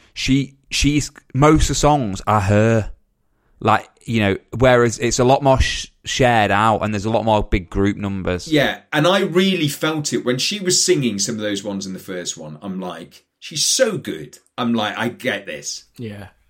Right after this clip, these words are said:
Speaker 1: When the window falls off and it breaks her into money, money, money. Like, I get what you mean. There's more,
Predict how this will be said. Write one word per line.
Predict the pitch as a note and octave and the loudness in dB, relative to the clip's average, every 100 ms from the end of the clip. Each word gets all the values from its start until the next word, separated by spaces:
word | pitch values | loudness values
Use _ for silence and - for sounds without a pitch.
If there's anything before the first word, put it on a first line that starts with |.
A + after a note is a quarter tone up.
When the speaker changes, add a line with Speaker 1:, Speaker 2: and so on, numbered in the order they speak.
| _ | _
Speaker 1:
When | A#2 C3+ D#3 | 0 2 4
the | D3 | 4
window | C3 D3+ C#3 B2 | 4 4 2 0
falls | - G#2+ G2+ F#2+ | 2 2 2 2
off | F2 | 0
and | G2 | 0
it | F#2+ | -2
breaks | F2+ G#2 - - | 0 -2 -2 -2
her | G#2+ | 0
into | G#2 G#2+ | 0 -2
money, | G2+ G2+ G2 | -2 -2 -2
money, | G2 G2 | -2 -4
money. | G2 - - | -6 -10 0
Like, | A2 A#2+ B2+ | 0 0 -2
I | C3 | -2
get | A#2+ D3 | 2 0
what | B2+ A#2 | 0 -2
you | A2+ | -2
mean. | G#2 | 0
There's | G#2 G#2+ | 0 0
more, | A#2 A2+ A2 | 2 2 2